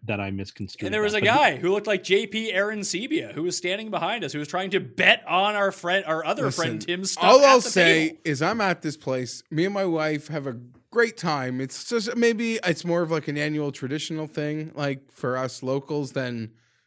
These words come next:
Speaker 3: I don't know if I'm actually having a great time, but I, we good, we have fun. But my head is on a swivel the whole time.
Speaker 2: Yeah, no one got shanked.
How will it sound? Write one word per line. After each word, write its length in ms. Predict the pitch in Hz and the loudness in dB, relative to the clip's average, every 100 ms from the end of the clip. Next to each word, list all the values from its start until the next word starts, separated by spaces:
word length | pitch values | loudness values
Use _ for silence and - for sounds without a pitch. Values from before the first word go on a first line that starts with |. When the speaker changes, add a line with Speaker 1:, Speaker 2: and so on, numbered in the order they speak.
| _ | _
Speaker 3:
I 60 | 139 | -12
don't 40 | |
know 40 | 123 | -10
if 100 | 113 | -8
I'm 80 | |
actually 260 | 117 135 156 | -8 -6 -4
having 200 | 143 143 | -6 -6
a 20 | |
great 200 | 143 143 | -6 -4
time, 260 | 156 151 156 | -4 -4 -4
but 100 | 156 | -2
I, 140 | 156 | -2
we 240 | 165 196 180 | -2 -6 -4
good, 280 | 165 175 175 | 0 0 0
we 140 | 143 | -2
have 140 | 143 | -4
fun. 400 | - 147 165 208 196 _ _ _ _ _ _ | -4 -2 -2 -2 -8 _ _ _ _ _ _
But 180 | 147 151 | -6 0
my 140 | 175 208 | 2 6
head 200 | 196 185 | 6 6
is 140 | 160 | 2
on 160 | 160 147 | 0 -2
a 60 | |
swivel 560 | - 139 139 120 113 113 | -4 -2 -2 -2 -8 -6
the 160 | 139 123 | -4 -4
whole 440 | 110 139 139 123 | -2 0 0 0
time. 420 | 120 117 95 82 143 | -6 -10 -10 -14 -18
Speaker 2:
Yeah, 120 | 110 | -14
no 80 | 151 | -12
one 120 | 165 | -12
got 100 | 104 | -10
shanked. 560 | - 147 127 123 - | -8 -8 -8 -12 -16